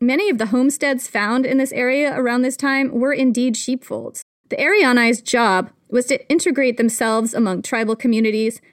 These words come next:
pick up military intelligence, and report it back to the Roman army. But Ammianus Marcellinus, a Roman historian who lived around this time and had served as a soldier in the Roman army, tells us that by now the Ariani were on the take.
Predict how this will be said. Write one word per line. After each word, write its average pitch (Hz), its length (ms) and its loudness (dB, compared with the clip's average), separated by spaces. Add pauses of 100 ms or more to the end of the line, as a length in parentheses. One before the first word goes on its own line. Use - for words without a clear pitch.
pick 349 200 -2
up 302 100 -2
military 226 480 0
intelligence, 226 640 0 (100)
and 262 140 2
report 285 320 2
it 339 140 2
back 233 240 0
to 247 100 2
the 233 100 2
Roman 202 300 2
army. 240 480 -2 (380)
But - 140 -4
Ammianus 285 640 2
Marcellinus, 233 800 2 (200)
a 269 100 0
Roman 349 280 4
historian 269 600 4
who 277 120 4
lived 214 240 0
around 240 220 2
this 240 160 0
time 247 280 0
and 226 100 2
had 208 220 -2 (100)
served 240 420 0
as 247 100 2
a 233 40 0
soldier 233 420 0
in 254 80 0
the 277 80 4
Roman 277 300 2
army, 294 360 2 (120)
tells 453 260 2
us 269 160 0
that - 160 -4
by 208 140 0
now 233 420 2
the 226 140 -2
Ariani 233 840 0
were 226 240 -2
on 226 320 0
the 190 140 -6
take. - 540 -8